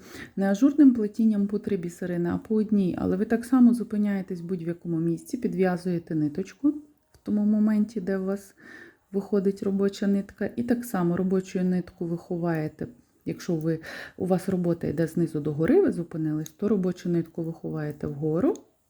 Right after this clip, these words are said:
а нову нитку ви ховаєте вниз,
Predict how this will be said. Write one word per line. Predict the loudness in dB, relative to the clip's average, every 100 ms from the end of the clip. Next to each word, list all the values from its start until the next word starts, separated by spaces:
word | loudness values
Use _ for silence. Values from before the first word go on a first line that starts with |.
| _ _ _ _ -20 -20 -20 _ _ _
а | 4 8
нову | 10 8 2 -2
нитку | 0 0 0 -2 -2 -8 _ _ _ _ _ _ -10
ви | 0 0
ховаєте | 0 0 2 4 2 2 0
вниз, | 4 6 6 2 -12